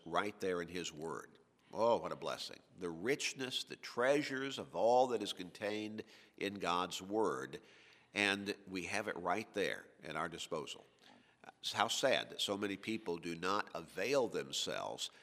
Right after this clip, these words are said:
of the opportunity to read it, to study it, to learn it, and to live by it. And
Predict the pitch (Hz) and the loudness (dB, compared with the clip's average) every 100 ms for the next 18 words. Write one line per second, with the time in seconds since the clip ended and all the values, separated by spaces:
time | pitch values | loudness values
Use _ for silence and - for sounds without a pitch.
0 | - - 85 87 85 98 113 127 - 123 | -20 -8 -6 -2 2 2 0 -4 -4 -4
1 | 82 - 76 - 80 95 131 143 - - | -4 -6 -10 -8 -4 0 2 2 -2 -8
2 | - 78 - 110 123 123 - - - 90 | -10 -6 0 2 2 2 -2 -6 -10 -6
3 | 78 95 113 120 - - - 90 92 82 | -2 0 2 0 -4 -10 -12 -10 -8 -8
4 | 85 120 71 69 57 50 - - _ - | -2 -2 -2 -2 -2 -4 -14 -20 _ -20
5 | - - _ - 95 101 98 | -20 -20 _ 0 2 2 0